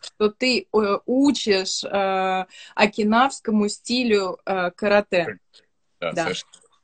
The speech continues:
Speaker 1: И, и,
Speaker 2: Вот.
Speaker 1: и, кстати, ты очень круто изменил свою жизнь, потому что ты был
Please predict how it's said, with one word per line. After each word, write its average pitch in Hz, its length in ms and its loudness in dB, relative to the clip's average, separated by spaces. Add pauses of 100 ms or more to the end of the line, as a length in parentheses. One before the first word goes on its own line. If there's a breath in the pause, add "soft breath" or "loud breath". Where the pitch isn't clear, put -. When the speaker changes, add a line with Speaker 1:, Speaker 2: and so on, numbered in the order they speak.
(680 loud breath)
Speaker 1:
И, 247 80 6
и, 208 280 2
Speaker 2:
Вот. 226 140 8
Speaker 1:
и, 220 40 4
кстати, 262 460 2
ты 254 100 4
очень 254 320 4
круто 285 400 0
изменил 240 460 2
свою 220 420 2
жизнь, 302 320 2
потому 208 320 0
что - 180 -4
ты 226 180 -10
был 240 440 -2